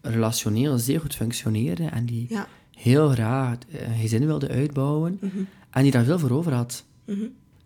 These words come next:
Speaker 1: Ehm, en in die zin, eh, had die man daar ook gesprekken over met zijn vrouw,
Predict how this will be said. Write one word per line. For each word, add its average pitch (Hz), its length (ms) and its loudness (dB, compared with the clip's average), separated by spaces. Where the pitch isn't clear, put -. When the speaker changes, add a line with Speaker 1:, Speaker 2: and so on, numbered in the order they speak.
Speaker 1:
Ehm, 113 640 0
en 117 360 2
in 110 180 -2
die 123 140 4
zin, 147 520 2
eh, 113 480 -2
had 117 280 2
die 127 100 2
man 117 120 4
daar 113 100 4
ook 113 120 0
gesprekken 120 440 -2
over 143 140 2
met 127 140 2
zijn 113 160 -2
vrouw, 147 480 0